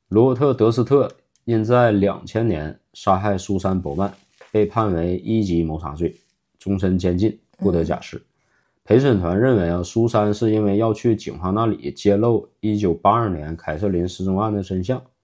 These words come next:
Speaker 1: 才遭到了罗伯特的痛下杀手。嗯，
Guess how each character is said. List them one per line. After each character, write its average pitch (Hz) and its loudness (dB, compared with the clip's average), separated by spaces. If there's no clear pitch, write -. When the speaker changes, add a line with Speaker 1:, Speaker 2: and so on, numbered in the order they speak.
Speaker 1:
才 85 -2
遭 92 0
到 98 2
了 87 -2
罗 82 -2
伯 90 0
特 90 -2
的 82 -2
痛 87 -4
下 82 -4
杀 78 -10
手。 80 -12
嗯， 73 -12